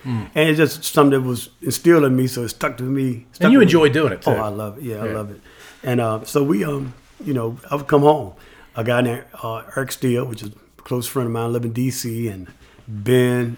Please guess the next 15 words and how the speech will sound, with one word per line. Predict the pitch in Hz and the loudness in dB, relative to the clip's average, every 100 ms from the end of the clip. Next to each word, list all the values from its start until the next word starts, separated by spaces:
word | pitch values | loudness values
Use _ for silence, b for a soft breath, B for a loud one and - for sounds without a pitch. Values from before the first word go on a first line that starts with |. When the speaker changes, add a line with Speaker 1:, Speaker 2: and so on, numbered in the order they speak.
| - | -12
Speaker 2:
Ben, | 104 123 131 123 123 123 | -8 0 0 0 -4 -10
uh, | 113 104 | -12 -10
Big | 101 127 | -8 -6
Ben, | 110 135 120 110 | 0 0 0 -2
he | 139 | -2
lived | 127 113 | -2 -4
in | 110 | -6
Detroit. | 104 - - 135 107 - B B B | -10 -10 -4 -2 -2 -10 B B B
All | 139 165 | 6 8
those | 165 | 6
guys | 151 151 139 120 | 2 2 2 2
knew | 143 135 113 b b b | 2 2 -2 b b b
that | - | -10
my | 117 127 | -4 -2
mom | 127 139 131 117 104 | 2 2 2 -2 -6